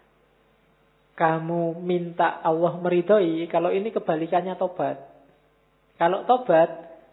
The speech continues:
mintalah Allah akan menggerakkan hatimu bertobat.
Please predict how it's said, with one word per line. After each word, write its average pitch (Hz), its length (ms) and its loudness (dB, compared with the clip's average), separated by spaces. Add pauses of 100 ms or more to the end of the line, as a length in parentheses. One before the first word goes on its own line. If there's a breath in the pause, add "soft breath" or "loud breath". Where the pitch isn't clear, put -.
(100)
mintalah 190 580 -2
Allah 185 400 0
akan 180 240 -2
menggerakkan 180 640 -4
hatimu 175 460 -4
bertobat. 143 640 -4